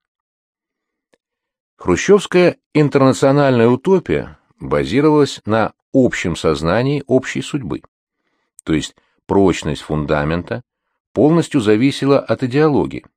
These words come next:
от того, верят ли народы Советского Союза в свою общую судьбу. В конечном счёте всё это приводило к тому же кардинальному вопросу эпохи:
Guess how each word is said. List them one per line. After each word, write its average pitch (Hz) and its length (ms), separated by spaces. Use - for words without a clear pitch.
от - 220
того, 117 380
верят 107 380
ли 92 80
народы 87 360
Советского 76 520
Союза 80 440
в - 80
свою 92 380
общую 92 360
судьбу. 120 360
В - 80
конечном 127 440
счёте 117 500
всё - 180
это 92 160
приводило 80 480
к - 60
тому 120 260
же 123 160
кардинальному 110 800
вопросу 110 500
эпохи: 98 460